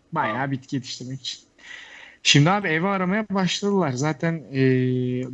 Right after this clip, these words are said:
Speaker 1: beni şey diye soruyor işte eski ev arkadaşını soruyor bana.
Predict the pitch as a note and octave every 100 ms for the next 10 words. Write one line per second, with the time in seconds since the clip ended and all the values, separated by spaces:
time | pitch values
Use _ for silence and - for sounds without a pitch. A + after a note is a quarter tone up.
0 | C3 C3+ E3+ F3 - - - D3+ E3+ D#3
1 | D3 - D3 D#3+ B2+ - B2+ B2 - C3+
2 | C3+ B2+ C3+ B2+ - C#3 - B2 G#2+ -
3 | - E3+